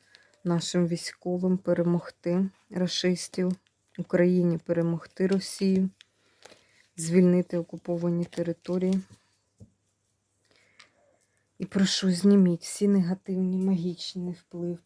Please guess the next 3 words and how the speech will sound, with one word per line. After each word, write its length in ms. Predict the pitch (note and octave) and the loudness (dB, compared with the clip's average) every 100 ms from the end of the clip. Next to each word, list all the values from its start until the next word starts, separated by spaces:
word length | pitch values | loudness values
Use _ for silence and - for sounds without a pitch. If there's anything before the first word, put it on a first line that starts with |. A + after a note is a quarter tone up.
| - | -8
привороти, 600 | F#3+ F#3 F#3 E3+ E3+ F3 | -4 -4 -4 -6 -8 -10
мороки, 640 | F3+ F3+ F3 F3+ _ F#3+ _ _ - _ _ _ _ _ _ _ _ _ _ _ _ _ | -6 -6 -8 -10 _ -20 _ _ -20 _ _ _ _ _ _ _ _ _ _ _ _ _
всю 360 | - - G#3+ | -18 -6 -2